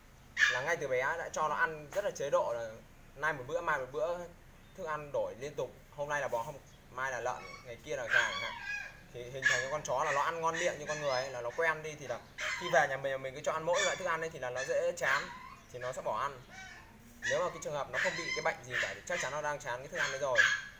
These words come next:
Thì mình cứ để đấy đúng mười lăm phút, nếu nó không ăn là bỏ đi ngay. Ngần-, ngày mai nó sẽ biết một điều, nếu mà không, nó không ăn ấy, nó không ăn nhanh ấy, thì hôm ngày,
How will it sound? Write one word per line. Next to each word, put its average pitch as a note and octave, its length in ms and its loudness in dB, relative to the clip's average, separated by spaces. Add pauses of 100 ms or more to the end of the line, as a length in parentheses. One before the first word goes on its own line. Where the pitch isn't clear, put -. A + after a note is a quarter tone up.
(640)
Thì C#3 80 -8
mình C3+ 180 -6
cứ F3 60 -6
để D3 180 6
đấy C3 100 -4
đúng D#3+ 120 -6
mười G3 80 4
lăm E3 160 4
phút, G#3+ 120 -4
nếu D#3 80 0
nó F3 100 0
không F3+ 140 0
ăn E3 120 2
là C#3+ 60 -4
bỏ A2+ 160 2
đi C3 80 -4
ngay. D3 240 -2 (280)
Ngần-, C#3+ 160 -2 (160)
ngày D3 200 -4
mai E3 260 4
nó D#3 100 0
sẽ E3+ 100 -2
biết G3+ 180 0
một F3+ 60 -4
điều, C3 280 0
nếu D3 160 4
mà F#3+ 120 4 (100)
không, E3 100 0
nó E3 80 2
không G3 120 4
ăn F3+ 260 4
ấy, E3+ 80 -6 (120)
nó D3+ 80 -8
không F3+ 120 -2
ăn F3 100 0
nhanh F3+ 220 2
ấy, F3 120 -6 (480)
thì D3 80 -4
hôm E3+ 220 4
ngày, D#3 240 -2